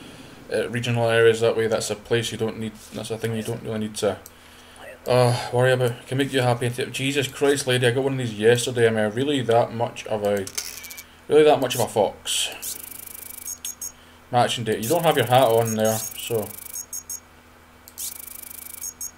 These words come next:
Aye. Impor. Tussus Gudido do.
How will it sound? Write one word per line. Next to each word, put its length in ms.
Aye. 280
Impor. 520
Tussus 480
Gudido 540
do. 280